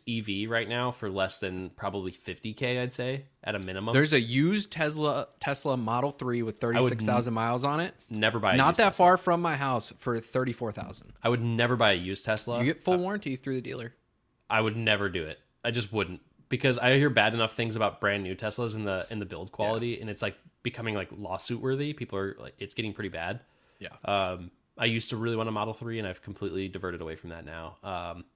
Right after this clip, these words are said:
Speaker 1: anyway, Boyd, switching back really quick, if you want advice on that, Jake and I can both provide that if you wanna message us.
Speaker 2: Very much
Speaker 1: Uh,
Speaker 2: so.
Speaker 1: for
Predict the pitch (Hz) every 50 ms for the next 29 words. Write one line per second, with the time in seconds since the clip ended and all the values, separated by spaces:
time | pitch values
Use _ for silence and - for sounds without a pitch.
0 | _ _ - - 135 135 123 110 101 101 - - 139 147 147 135 120 - - _
1 | _ _ _ _ - - - 139 135 - 135 120 117 104 - - 110 101 - 107
2 | 92 85 - 101 - 117 113 110 110 104 104 - 113 113 107 95 101 98 98 92
3 | 92 - - 92 92 90 80 - 95 - 101 90 90 - 101 95 92 90 - -
4 | 98 90 87 90 90 87 95 - 92 90 92 95 92 - - - - - - -
5 | - _ _ _ - 117 113 117 110 101 92 87 107 101 92 92 92 - 107 101
6 | 95